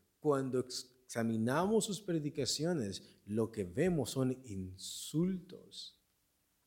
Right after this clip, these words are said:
a la congregación, no exhortaciones de acuerdo a la voluntad de Dios. Basta solamente mirar en inglés y en español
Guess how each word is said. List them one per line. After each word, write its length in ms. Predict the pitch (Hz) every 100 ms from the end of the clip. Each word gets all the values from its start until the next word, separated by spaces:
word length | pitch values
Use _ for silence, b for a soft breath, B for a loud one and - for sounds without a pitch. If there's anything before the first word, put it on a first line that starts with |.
| -
a 120 | 113
la 400 | 110 113 147 151
congregación, 880 | 143 127 117 107 - 196 180 104 107 B -
no 160 | 147
exhortaciones 1300 | 208 - 165 - 110 - - 160 190 107 95 - - - _ _
de 80 | 113
acuerdo 400 | 101 - 143 156
a 40 |
la 80 | 131
voluntad 380 | 110 107 104 120
de 120 | 123
Dios. 540 | 120 180 110 - - - _ _ _ _ _ _ _ _
Basta 480 | 117 185 190 - 143
solamente 640 | 160 156 143 151 151 139
mirar 380 | 120 117 156 147
en 120 | 127
inglés 600 | 113 107 135 202 220 -
y 40 |
en 80 | 190
español 580 | 165 - 135 131 151 110